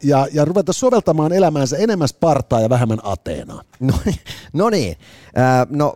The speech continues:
Speaker 2: mähän olen ehdottomasti sitä mieltä, että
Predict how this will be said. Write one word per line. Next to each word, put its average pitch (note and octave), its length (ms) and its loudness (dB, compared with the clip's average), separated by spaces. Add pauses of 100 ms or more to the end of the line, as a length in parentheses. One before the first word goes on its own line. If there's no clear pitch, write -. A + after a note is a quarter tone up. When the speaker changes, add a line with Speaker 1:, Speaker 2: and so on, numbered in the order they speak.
(140)
Speaker 2:
mähän C#3 260 0
olen A#2 140 -2
ehdottomasti A#2 560 -2
sitä G#2+ 320 -4
mieltä, A2 520 0
että G2+ 340 -2